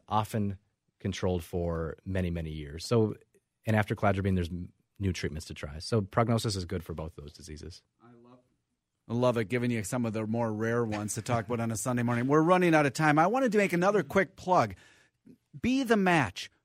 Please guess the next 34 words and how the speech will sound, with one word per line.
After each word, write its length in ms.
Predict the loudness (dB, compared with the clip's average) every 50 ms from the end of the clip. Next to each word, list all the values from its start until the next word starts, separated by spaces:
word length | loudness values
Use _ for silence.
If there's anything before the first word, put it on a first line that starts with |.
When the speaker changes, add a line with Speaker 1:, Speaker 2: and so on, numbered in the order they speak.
| _ _ 0
Speaker 2:
That's 240 | 2 2 2 2 0
a 60 | -2
bone 420 | -2 0 2 4 4 6 6 4
marrow 260 | 4 4 4 4 4 2
transplant. 800 | 2 -2 -2 0 0 2 0 -2 -2 -4 -4 -4 -4 -4 -6 -6
You 100 | -6 -6
should 220 | -4 -4 -4 -2
go 160 | 0 2 2
and 160 | 4 4 2
re-, 160 | 2 2 2 2
register 440 | 0 0 -2 -2 -4 -6 -4 -2
on 100 | 0 0
that. 260 | 0 0 -2 -4 -4 -2
Donate 500 | 0 2 2 2 2 2 2 0 0 -2
blood. 360 | 0 2 2 2 2 2 -2
The 100 | -4 -4
people 380 | -4 -6 -8 -6 -2 -2 -2
who 140 | 0 0 0
have 120 | 0 -2 -2
leukemia 580 | -2 -6 -6 -6 -4 -4 -2 0 0 0 0
need 380 | 0 0 0 0 -2 -4 -4 -6
your 220 | -4 -4 -4 -4
help. 280 | -4 -4 -6 -6 -4 -2
You 120 | -2 -2
will 180 | -2 -2 -2 -4
help 400 | -4 -4 -4 -4 -4 -6 -8 -4
dozens, 420 | 0 2 2 2 2 -2 -6 -8 -10 _ _
hundreds 480 | -6 -4 -4 -2 -2 -2 -4 -2 -4 -6
of 140 | -6 -6
people 440 | -6 -6 -6 -4 -4 -6 -6 -6 -8 -12
if 120 | -12 -10
you 120 | -8 -8 -6
donate 420 | -6 -4 -4 -2 -2 -4 -4 -6
blood, 320 | -4 -2 0 0 0 -2